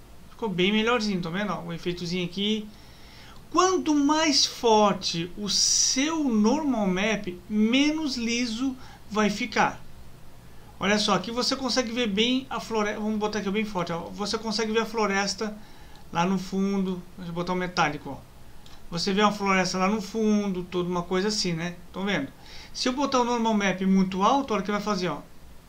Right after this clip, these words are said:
Ele vai ficar indefinido. Ele vai ficar horrível. É porque você distorce o reflexo. Então, procure não exagerar muito nessas opções aqui, pra não ficar uma coisa muito virtualizada.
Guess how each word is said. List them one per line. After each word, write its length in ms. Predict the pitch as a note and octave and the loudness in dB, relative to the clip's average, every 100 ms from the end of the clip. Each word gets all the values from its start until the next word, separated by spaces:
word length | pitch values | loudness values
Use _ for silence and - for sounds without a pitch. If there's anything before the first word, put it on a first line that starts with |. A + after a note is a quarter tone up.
| - - - - - - | -20 -18 -18 -16 -18 -10
Ele 100 | F3 | -6
vai 80 | F3 | -4
ficar 440 | F#3 - G3+ G#3 | -6 0 0 0
indefinido. 760 | A3 G#3 A3+ - C#4 C#4 F#3+ D3+ - - - - - | 0 2 2 2 2 2 2 -2 -12 -18 -20 -20 -14
Ele 100 | D#3+ | -10
vai 100 | D3+ | -10
ficar 340 | - F#3+ G#3 G#3 | 0 2 2 4
horrível. 560 | A3 A#3 A3+ D#3+ D3 - - - - - - | 2 4 2 2 -4 -10 -20 -20 -20 -16 -12
É 60 | |
porque 340 | D#3+ F#3 G3+ F#3+ | -6 2 6 6
você 240 | G#3 A3 | 6 2
distorce 560 | G#3 G#3 - G#3+ G#3 A3+ | 2 0 4 6 6 4
o 60 | |
reflexo. 580 | B3 B3+ A#3 E3 - - - - - - | 0 0 0 -2 -4 -12 -16 -18 -14 -8
Então, 420 | G3+ B3 C#4+ C4 - - | 0 2 2 -2 -10 -4
procure 460 | D#4 - C4+ C4 | -2 0 2 2
não 240 | B3+ B3 B3 | 2 2 0
exagerar 440 | A#3 A3 A3+ A3 | 0 0 2 2
muito 320 | G#3 G3 G3 | 2 0 -2
nessas 400 | G#3 F#3+ F#3 G3 | -2 -2 -2 -2
opções 380 | G3 G3 - F#3+ | -2 -4 -4 -2
aqui, 380 | F3+ - F3+ F#3+ - - - - - - - | -4 -4 -6 -6 -10 -18 -20 -20 -18 -12 -6
pra 120 | G3 | -2
não 120 | G#3 | -2
ficar 280 | G#3+ G#3 G#3 | -2 0 0
uma 120 | G3+ | 0
coisa 260 | G#3 G3+ G#3 | 0 0 0
muito 320 | G3 G3 A3 A3 | 0 -2 -8 -6
virtualizada. 880 | F#3 A3 G#3 A3+ A3+ G#3 F3 D3 | -4 -2 -2 -2 -2 -2 -4 -4